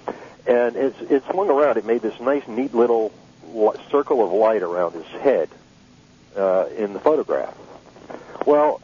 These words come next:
I compared that to a picture that Billy Myers has, and he's standing in this ring of light, and he calls it the God, uh, you know, this, this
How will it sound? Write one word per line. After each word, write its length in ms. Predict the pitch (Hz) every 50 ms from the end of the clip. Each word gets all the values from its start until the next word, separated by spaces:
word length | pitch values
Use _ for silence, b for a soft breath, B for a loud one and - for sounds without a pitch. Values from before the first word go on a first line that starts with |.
| - _ -
I 160 | - - 165
compared 380 | 180 - 180 165 - 175 151 147
that 260 | 127 123 123 - - -
to 80 | 123
a 40 | 107
picture 460 | - - 165 156 - - 110 107 107
that 120 | 95 98 98
Billy 180 | 139 135 123 104
Myers 400 | 98 123 156 196 208 147 104 -
has, 380 | - 92 85 90 90 95 120 120 - B B B B B B B B _ -
and 180 | 117 117 117
he's 140 | 143 175 185
standing 380 | - - 143 127 113 107 113 113
in 100 | 110 117
this 200 | 120 113 - -
ring 240 | 98 92 101 98 104
of 120 | 120 120
light, 340 | 131 143 180 208 175 87 67
and 100 | - 95
he 60 | 107
calls 320 | - - 110 107 110 -
it 80 | 117 120
the 100 | - -
God, 380 | - - 85 80 101 110 110 - - - - - - -
uh, 160 | 101 101 104 80
you 100 | 104 107
know, 60 | 98 92
this, 160 | 101 104 - - - - _ _ -
this 160 | 101 104 101